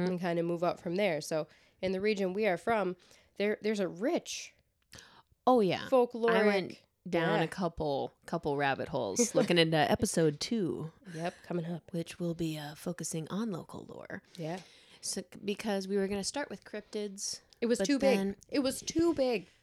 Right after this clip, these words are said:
Speaker 2: But then there's so much more than
Speaker 1: There are.
Speaker 2: than cryptids,
Speaker 1: Mm-hmm.
Speaker 2: right? Where it's like the Ken-, Kensington Runestone,
Speaker 1: What
Speaker 2: for
Speaker 1: could that be?
Speaker 2: example. <laughs>
Speaker 1: A spoiler.
Speaker 2: <laughs> Just
Speaker 1: Spoiler.
Speaker 2: saying. Not a cryptid, but
Speaker 1: No, but
Speaker 2: interesting.
Speaker 1: interesting.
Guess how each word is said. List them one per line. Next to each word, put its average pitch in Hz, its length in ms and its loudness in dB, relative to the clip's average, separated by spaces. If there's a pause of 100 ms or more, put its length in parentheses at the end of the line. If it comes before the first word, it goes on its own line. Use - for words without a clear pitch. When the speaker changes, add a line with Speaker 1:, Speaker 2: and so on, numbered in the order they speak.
(360)
Speaker 2:
But 294 160 -8
then 294 180 -2
there's 262 220 -2
so 254 140 -4
much 233 220 -4
more 277 280 0
than - 460 -10 (260)
Speaker 1:
There 180 220 -4
are. 180 160 -2
Speaker 2:
than 175 180 2
cryptids, - 600 -8 (100)
Speaker 1:
Mm-hmm. 175 320 -6
Speaker 2:
right? 170 260 2
Where 165 160 -2
it's 160 240 -8
like 156 460 -10 (200)
the 196 120 -2
Ken-, 156 360 -10 (240)
Kensington 160 640 -4
Runestone, 254 840 -2
Speaker 1:
What 175 460 -6
Speaker 2:
for 180 180 -2
Speaker 1:
could 165 160 -2
that 160 40 -4
be? 160 100 -2
Speaker 2:
example. 151 360 -4 (220)
<laughs> 277 100 2 (320)
Speaker 1:
A 160 40 -8
spoiler. 165 600 -4 (300)
Speaker 2:
<laughs> - 0 - (1160)
Just 302 220 4
Speaker 1:
Spoiler. 294 40 0 (120)
Speaker 2:
saying. 160 140 -16 (680)
Not 156 160 6
a 151 40 0
cryptid, - 400 2 (220)
but 196 260 4 (260)
Speaker 1:
No, 196 80 4
but 196 80 6
Speaker 2:
interesting. 208 260 0
Speaker 1:
interesting. 180 460 -2